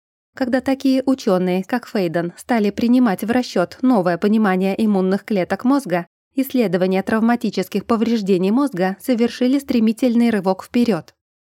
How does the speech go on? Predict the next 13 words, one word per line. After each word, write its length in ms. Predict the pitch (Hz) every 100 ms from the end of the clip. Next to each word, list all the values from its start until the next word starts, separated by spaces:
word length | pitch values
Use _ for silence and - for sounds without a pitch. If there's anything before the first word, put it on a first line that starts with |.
| _ _
Исследования 680 | 254 - 220 196 214 214 220
Фейдена 540 | 240 196 185 190 202
о 140 | 233 233
роли 240 | 190 190
микроглии 640 | 202 208 254 220 202 170
при 160 | 180 226
черепно-мозговых 960 | - 190 185 214 208 208 214 190 180
травмах 520 | - 285 247 180 - -
были 220 | 262 294
проведены 560 | 285 269 226 240 254
через 320 | 269 262 262 226
несколько 560 | 208 - 190 185 220
лет 260 | 233 277